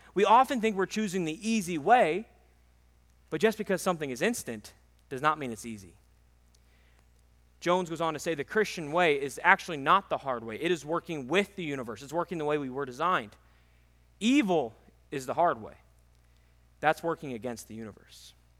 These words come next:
So to sum this whole idea up, our birthright is living in the kingdom of God,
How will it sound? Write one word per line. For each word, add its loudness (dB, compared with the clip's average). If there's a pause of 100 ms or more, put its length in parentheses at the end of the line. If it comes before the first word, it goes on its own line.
(600)
So -4
to 0
sum 4
this 0
whole 2
idea 2
up, 0 (460)
our 4
birthright 4 (240)
is -6
living 4
in 0
the 0
kingdom -2
of -4
God, 4